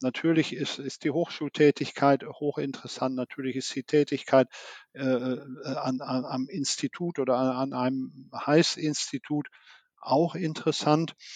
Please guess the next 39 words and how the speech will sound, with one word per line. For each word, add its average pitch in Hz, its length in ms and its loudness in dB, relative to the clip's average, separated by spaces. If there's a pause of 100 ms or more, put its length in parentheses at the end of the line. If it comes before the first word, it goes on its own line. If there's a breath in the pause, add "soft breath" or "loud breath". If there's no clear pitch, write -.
(300 loud breath)
Aber 135 500 10
wie 147 200 6
viele 165 380 8
auch 135 200 4
wissen, 175 240 4
ich 139 80 6
habe 160 160 8
auch 156 80 8
noch 151 120 4
eine 147 160 2
junge 143 300 4
Frau, 165 340 6
die 139 180 2
auch 160 220 2
berufstätig 185 840 2
ist, 196 160 2
aber 151 220 4
die 143 180 0
auch 143 220 2 (300 loud breath)
sehr 120 280 6
reisefreudig 170 1040 6
ist. 170 280 0
Also 117 240 -4
reisen 135 480 2 (340 soft breath)
tun 127 200 -2
wir 123 140 -4
auch 139 200 -2
sehr 139 260 -2
gerne. 135 400 6 (380 loud breath)
Und, 151 260 0
äh, 151 220 -10
mir 156 240 -2
ist 185 200 -4
es 156 140 -4
ja 143 180 -2
auch 143 300 -8
wichtig, - 440 -6
dass - 280 -2
diejenigen, 151 680 2